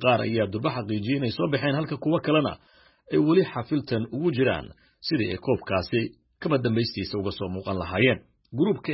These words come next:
ayaa haddaba kulamo adag habeenkii xalay hal iskaga hor yimid. Xulka qaranka Ingiriiska ayaa Bulgaria booqasho u tegay oo kulan adag halka ay ku lahaayeen. Ciyaartan ayaase waxaa hareeyey cunsuriyad ka dhan ahayd ciyaartoyda madow ee u ciyaaraysay xulka qaranka Ingiriiska,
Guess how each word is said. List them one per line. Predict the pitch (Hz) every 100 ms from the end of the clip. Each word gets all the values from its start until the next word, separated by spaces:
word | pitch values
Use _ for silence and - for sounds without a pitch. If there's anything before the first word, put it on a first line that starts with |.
| 95
ayaa | 87 107
haddaba | 101 113 127
kulamo | - 113 143
adag | 117 135
habeenkii | 123 107 95 101
xalay | 127 110
hal | 110 110
iskaga | - 123 160
hor | 127
yimid. | 147 156 - - - - -
Xulka | 208 220 202
qaranka | 190 185 160 160
Ingiriiska | 147 156 135 - 127
ayaa | 127 113
Bulgaria | 104 110 151 135 143
booqasho | 131 127 131 165
u | 151
tegay | 139 156
oo | 120
kulan | - 175 123
adag | 123 131
halka | 127 113
ay | 107
ku | 107
lahaayeen. | 151 127 143 117 - _ _ _ _
Ciyaartan | 87 120 151 143 135
ayaase | 127 131 117 -
waxaa | 135 147 131
hareeyey | 127 131 165 180 - _ _ _ -
cunsuriyad | 160 156 175 180 208 170 170 -
ka | 196
dhan | 135
ahayd | 117 120 135
ciyaartoyda | 107 110 107 160 127 113 120
madow | 110 123 165
ee | 117
u | 127
ciyaaraysay | 104 113 113 98 110
xulka | 131 110 98
qaranka | 107 131 120 127
Ingiriiska, | 127 151 -